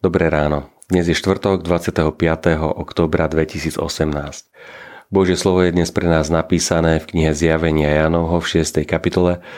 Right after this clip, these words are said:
vo veršoch prvom až ôsmom. Videl som. Baránok otvoril jednu zo siedmich pečatí a počul som jednu zo štyroch bytostí volať akoby hromovým hlasom:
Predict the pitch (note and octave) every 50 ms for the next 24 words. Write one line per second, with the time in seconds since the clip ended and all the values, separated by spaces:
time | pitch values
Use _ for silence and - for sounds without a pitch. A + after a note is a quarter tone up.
0 | - - - - - _ - F#2 E2+ E2 D2+ - - - - - - F2 E2+ E2
1 | E2+ E2 E2 D#2 - - D#2 D2 C#2+ - - D2+ D2+ D2+ D2 - - - D2 C#2
2 | - E2+ - _ _ _ _ _ _ _ _ _ _ _ _ _ _ _ _ _
3 | _ _ - F2 F2+ E2 F2+ E2+ D#2 D2 - - D2+ D2 C#2+ C#2+ - _ _ _
4 | _ _ _ _ _ _ _ _ _ _ _ _ _ _ _ - - _ _ -
5 | E2 F2 E2+ F2 E2+ F2 F2 F2 E2+ E2 - - F2+ E2+ - E2+ E2+ E2 E2+ E2
6 | D#2+ D2 D#2 D#2+ D#2+ E2+ E2 F2 F#2 F#2+ E2+ E2 D#2 - - F2 E2 E2 E2+ D#2+
7 | - - D#2 D2 - D#2+ D#2 - - - F2+ F#2 G2 F2+ D#2 D2 - - E2+ E2
8 | - F2+ E2 - - F2 E2 E2 D#2+ - - - - - _ _ - F2 D#2+ E2+
9 | E2 D#2 D2 D2+ - - - - _ - F#2+ F#2 F2 E2+ D2 C#2 D2 D#2+ D#2+ -
10 | D#2 D2+ - - - - - D#2+ D#2+ D2+ C#2+ D#2 D#2+ E2 E2+ F2+ F2+ - - E2+
11 | E2 - D#2 C#2+ D#2+ D2 C#2+ C#2 D#2 D2+ E2+ E2+ E2 E2 E2 E2 D#2 D2 D#2 D2+
12 | D2 - - - - - -